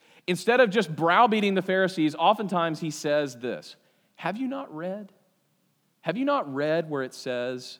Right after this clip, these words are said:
this and this and this? Go, go figure out what this means, and then come talk to me."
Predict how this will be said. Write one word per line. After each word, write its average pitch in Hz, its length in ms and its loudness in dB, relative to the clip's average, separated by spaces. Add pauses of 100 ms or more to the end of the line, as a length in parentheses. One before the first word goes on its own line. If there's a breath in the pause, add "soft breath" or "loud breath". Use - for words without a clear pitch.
this 120 220 -8
and 117 100 -10
this 117 160 -12
and 110 140 -14
this? 107 180 -16
Go, 240 320 -2 (220 loud breath)
go 247 160 4
figure 254 340 -2
out 202 160 2
what 147 220 -2
this 131 240 -6
means, 80 500 -16 (320)
and 110 160 -8
then 127 440 -6 (260)
come 110 180 -8
talk 87 280 -16
to 73 100 -20
me." 67 180 -20